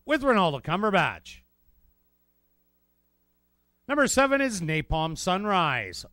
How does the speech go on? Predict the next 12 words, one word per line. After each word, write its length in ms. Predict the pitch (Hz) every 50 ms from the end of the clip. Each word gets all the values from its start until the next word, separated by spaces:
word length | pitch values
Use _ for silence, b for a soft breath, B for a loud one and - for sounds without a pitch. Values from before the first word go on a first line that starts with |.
| _ -
owned 240 | 123 139 156 180
by 160 | 165 131 127 131
Four 320 | 123 - - 160 165 165
Point 380 | - - 156 170 196 208 160 -
Stable, 500 | - - 165 160 165 151 160 165 147 _ _ _ _ _ _ -
trained 260 | - - 277 311 277
by 100 | 240 208
Blair 220 | 196 233 254 254
Miller 460 | 240 247 285 294 269 196 135 95 - _ _ _ _ _ _ _ _
with 200 | 285 277 240 277
Adolfo 380 | 254 196 208 180 156 - 143
Morales. 840 | 123 117 117 120 139 170 185 190 180 147 107 73 - - - - -